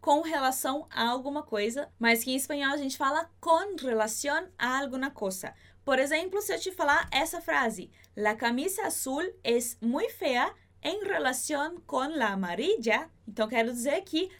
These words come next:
a camisa azul é muito feia em relação à camisa amarela. Então, eu tô fazendo essa comparação entre elas. A mesma coisa que a gente tem na nossa frase comparando a, os tipos diferentes de arquitetura, né? A arquitetura moderna e a arquitetura gótica, o estilo gótico. Perfeito?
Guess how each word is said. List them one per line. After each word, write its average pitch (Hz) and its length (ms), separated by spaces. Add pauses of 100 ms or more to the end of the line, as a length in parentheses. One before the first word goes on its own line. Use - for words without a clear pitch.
a 247 120
camisa 226 400
azul 349 300 (140)
é 254 100
muito 277 280
feia 277 420 (180)
em 370 200
relação 330 600
à 285 160
camisa 277 540
amarela. 262 580
Então, 190 200
eu 190 40
tô - 60
fazendo 226 240
essa 277 160
comparação 311 720
entre 269 260
elas. - 320 (180)
A - 120
mesma 320 260
coisa 269 240
que 311 60
a 294 40
gente 269 220
tem 262 140
na 254 80
nossa 247 260
frase 247 380 (120)
comparando 294 800
a, - 300
os 226 160
tipos 285 220
diferentes 262 460
de 262 80
arquitetura, 240 520
né? 196 160
A 240 60
arquitetura 208 380
moderna 294 460 (340)
e 339 300
a 254 100
arquitetura 262 440
gótica, 202 560
o 180 40
estilo 240 360
gótico. - 420
Perfeito? 220 460